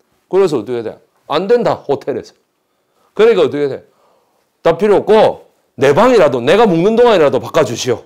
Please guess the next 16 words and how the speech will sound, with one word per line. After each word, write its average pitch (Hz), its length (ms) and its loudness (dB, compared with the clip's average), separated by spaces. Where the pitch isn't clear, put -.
그러면. 95 260 -4
그죠? 165 300 -6
기어이 262 320 2
바꿉니다. 107 580 -10
그래서 202 340 0
두바이에서도 117 640 -2
알았답니다. 80 640 -14
"아, 107 840 -14
이 139 220 -6
엘지의 107 460 -4
라이벌이 104 420 -8
삼성이구나." 113 840 -8
<laughs> - 40 -20
하는 143 160 -6
걸 123 140 -4
알았답니다. 98 600 -6